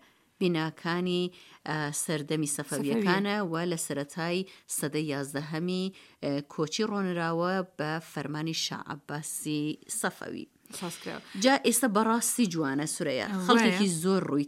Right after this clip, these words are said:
Speaker 1: تێدەکات و، ئە، کۆمەڵە بینایەکە لە ڕاستیدا. یعنی ئەوە نێ بڵێ کۆشکێکی زۆر ئاسایی بێ. کۆمەڵە
Speaker 2: ئەوەیە.
Speaker 1: بینایەکە
Speaker 2: لە ڕاستیدا ئەو بینایە، ئە، وەکو، ئە، دەروازەیەکی، ئە، بەشکۆ،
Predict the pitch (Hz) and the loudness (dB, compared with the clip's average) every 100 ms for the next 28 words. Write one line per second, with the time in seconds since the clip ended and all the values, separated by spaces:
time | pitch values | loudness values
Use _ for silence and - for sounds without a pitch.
0 | - 139 139 180 147 135 165 156 170 170 | 0 -2 -2 -4 -2 -2 -2 0 2 2
1 | - - - 180 170 - - 208 196 196 | -2 -14 -2 2 2 0 4 6 6 4
2 | 180 196 247 175 175 127 143 139 143 156 | 4 6 6 4 0 0 0 -2 -2 -2
3 | 151 156 180 190 190 196 190 - 151 - | -2 0 2 2 2 0 -2 -2 -2 0
4 | 147 143 147 - 151 156 - 147 147 139 | -2 -2 -2 0 -2 -4 -4 -2 0 0
5 | 131 - - - - 208 196 175 190 170 | -2 -6 -20 -20 -6 2 4 6 6 6
6 | 175 170 - 175 226 233 262 262 254 240 | 6 4 4 6 8 8 6 4 4 4
7 | 247 247 254 262 233 214 - 196 196 202 | 4 4 4 4 4 2 2 0 0 2
8 | 247 247 226 247 247 - - - 190 190 | 0 0 0 0 0 -8 -14 -4 0 0
9 | 185 185 180 - 80 - - - 175 208 | 0 0 -2 -6 -10 -14 -16 -12 0 4
10 | 214 208 185 247 214 208 - 208 226 - | 6 6 4 4 4 4 -2 -2 -2 -6
11 | - - - 190 170 175 - 220 | -20 -10 -2 -2 0 0 2 2